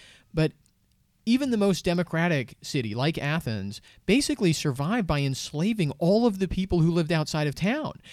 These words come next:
right? And th-, that was, that was how they, that was how their politics worked. And I think we're, you know, we're, we're at risk of heading back toward that kind of a system where, yeah, everybody in the city can sit around and, and, you know, talk about one person, one vote, but the practical reality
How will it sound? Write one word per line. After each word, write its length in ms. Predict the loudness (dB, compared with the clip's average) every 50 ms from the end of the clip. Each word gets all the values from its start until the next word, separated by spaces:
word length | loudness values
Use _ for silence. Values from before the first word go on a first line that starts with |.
| -20 -16 -6 -2
right? 220 | 2 2 4 4
And 100 | 4 4
th-, 120 | 4 4
that 200 | 4 2 2 2
was, 140 | 2 2 0
that 280 | 0 0 0 0 0 0
was 180 | 0 0 -2
how 260 | -2 -4 -4 -2 0 0
they, 260 | 0 0 0 0 0
that 160 | 0 0 -2
was 120 | -2 -4
how 100 | -4 -2
their 100 | -2 -2
politics 540 | -2 -2 -2 0 0 0 0 -2 -4 -4 -6
worked. 480 | -6 -4 -4 -4 -4 -4 -6 -8 -10 -14 -20 -20 -20 -20 -6 0
And 120 | 2 4 4
I 100 | 4 4
think 260 | 4 0 0 0 2
we're, 300 | 2 4 4 4 4 2 -4 -14 _ -20 -20 -20 -14 -12 -12 -8
you 140 | -4 0 2
know, 80 | 4 4
we're, 240 | 2 0 -4 -4
we're 320 | -4 -2 2 4 6 6 4 2 -2 -14 -18 -20 -20 _ -14 -6 -2
at 160 | 0 0 2
risk 420 | 2 4 6 6 6 6 4 2
of 120 | 0 0 0
heading 400 | 0 0 2 2 4 4 2 2
back 320 | 0 -2 -2 -4 -4 -4
toward 320 | -2 0 2 2 2 2 0
that 260 | -2 -2 -2 -4 -6
kind 240 | -4 -2 0 2 2
of 100 | 2 2
a 80 | 0
system 760 | -2 -4 -6 -6 -6 -6 -6 -4 -4 -2 -2 -2 -2 -4 -4 -6 -8 -12 -20 -20 -20 -18 _
where, 500 | -2 0 2 2 4 4 4 2 2 0 -2 -8 _ -20 -20 _
yeah, 180 | -6 -2 0 2
everybody 380 | 2 2 2 2 2 2 2 2
in 80 | 2
the 80 | 2 0
city 280 | 0 0 0 0 0
can 200 | 0 0 -2 -2
sit 180 | -2 0 0 2
around 280 | 2 2 2 2 0 -2
and, 80 | -2 -4 -4
and, 300 | -2 -2 0 0 0 0
you 60 | 0
know, 120 | 0 0 -2
talk 320 | -2 0 0 0 0 0
about 320 | 0 -2 -2 -2 -2 -4 -2
one 240 | 0 0 0 2
person, 400 | 0 0 0 -2 -2 -2 -4 -4
one 180 | -2 -2 -2 -2
vote, 280 | 0 0 0 0 0 -2
but 100 | -6 -8
the 60 | -6
practical 580 | -4 -2 0 -2 -2 -2 -4 -4 -2 -2 -2
reality 720 | -2 0 -2 -2 -2 -2 -2 -2 -2 -4 -4 -8 -10 -12